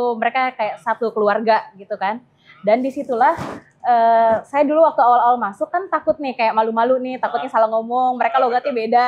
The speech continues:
Speaker 1: gitu kan. Terus ternyata kita kayak, ternyata bisa ambis bareng-bareng
Speaker 2: Ah.
Speaker 1: dengan si keluarga Stambuk itu, kita saling menyemangati.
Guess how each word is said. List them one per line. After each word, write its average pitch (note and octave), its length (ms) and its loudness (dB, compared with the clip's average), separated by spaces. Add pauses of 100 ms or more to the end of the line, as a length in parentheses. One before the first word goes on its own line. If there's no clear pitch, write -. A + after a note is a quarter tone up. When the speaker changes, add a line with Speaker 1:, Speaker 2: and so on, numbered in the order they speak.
(140)
Speaker 1:
gitu G#3+ 180 -10
kan. B3 160 -6 (380)
Terus D4 160 -4
ternyata B3+ 320 -6
kita E4+ 200 -2 (140)
kayak, A#3 260 2 (280)
ternyata C#4 320 -2
bisa D#4 260 -2
ambis C4 320 -2
bareng-bareng A#3 640 2
Speaker 2:
Ah. D4 80 -2
Speaker 1:
dengan B3 220 0
si C#4 80 -6
keluarga A#3 320 0
Stambuk A#3 400 -4
itu, B3 180 -2
kita C4 160 -6
saling A#3+ 240 -4
menyemangati. C4+ 800 -4